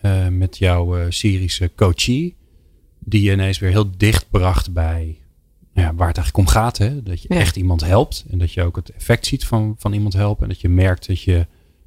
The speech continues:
Speaker 1: dat andere mensen, als je daarom vraagt, ook gaan helpen. Wat,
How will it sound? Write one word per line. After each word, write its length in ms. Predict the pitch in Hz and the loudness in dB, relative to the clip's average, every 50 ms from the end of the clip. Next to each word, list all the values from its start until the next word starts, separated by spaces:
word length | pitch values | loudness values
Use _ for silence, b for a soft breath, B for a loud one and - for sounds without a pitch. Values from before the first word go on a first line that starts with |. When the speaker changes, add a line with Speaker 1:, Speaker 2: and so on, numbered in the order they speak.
| - _ _ | -20 _ _
Speaker 1:
dat 140 | - 98 - | 0 0 2
andere 260 | - 110 101 95 90 | 2 2 4 4 4
mensen, 440 | 90 90 92 92 90 - - 92 87 - _ _ _ _ | 2 2 2 0 0 -2 -4 -4 -6 -6 _ _ _ _
als 160 | 110 104 - | 0 2 2
je 60 | 107 | 2
daarom 220 | 92 87 87 87 | 2 2 2 0
vraagt, 320 | - - 95 82 80 - - - | 0 2 0 0 0 -2 -2 0
ook 160 | - 123 127 - | 0 2 4 4
gaan 180 | - 139 135 | 2 2 2
helpen. 460 | 120 113 120 127 127 - - 170 175 - _ _ _ _ _ _ _ _ _ _ | 2 2 2 0 -2 -4 -6 -10 -12 -14 _ _ _ _ _ _ _ _ _ _
Wat, 240 | - 127 131 - - | 0 0 0 0 -6